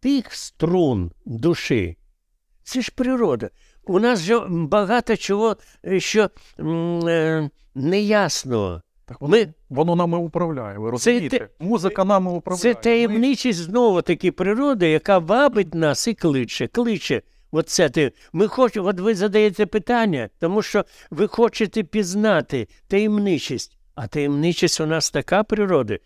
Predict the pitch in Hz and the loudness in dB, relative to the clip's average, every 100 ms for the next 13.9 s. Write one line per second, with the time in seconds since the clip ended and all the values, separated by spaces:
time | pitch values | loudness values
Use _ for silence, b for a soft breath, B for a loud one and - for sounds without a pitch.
0 | _ - 147 139 135 123 107 127 - 123 | _ -8 0 2 4 4 2 0 -2 -6
1 | 147 135 135 123 107 90 80 - _ _ | -4 -4 -4 -4 -4 -4 -8 -14 _ _
2 | - 143 156 135 175 165 - 165 180 214 | -4 -2 0 2 2 2 0 0 0 -2
3 | - 135 127 120 120 120 165 147 135 113 | 0 -2 0 0 -2 -2 0 2 4 4
4 | 101 95 b b b - 156 127 113 101 | 2 -4 b b b 0 2 4 2 -2
5 | B B - 131 120 123 120 120 117 117 | B B -4 2 2 4 2 2 2 2
6 | 147 151 127 120 110 107 104 104 113 127 | 2 2 2 0 0 0 -2 0 0 2
7 | 139 123 120 101 139 131 120 127 B B | 2 0 -2 0 0 2 2 0 B B
8 | - 135 - 143 113 123 110 90 - 143 | -6 -4 0 0 0 0 0 -2 -6 -6
9 | - 135 110 101 98 95 _ _ - 135 | 0 2 2 0 -4 -10 _ _ -4 0
10 | 131 139 156 143 127 139 _ - 170 180 | 0 0 2 0 0 -6 _ -14 -6 -4
11 | 131 135 170 175 - - 208 226 - 202 | -2 0 0 0 -2 0 2 2 0 -2
12 | 196 202 196 196 190 - b b 165 147 | 0 0 -2 -2 -4 -4 b b -2 -2
13 | - 160 156 - - 196 240 254 | 0 0 0 -4 -4 2 2 2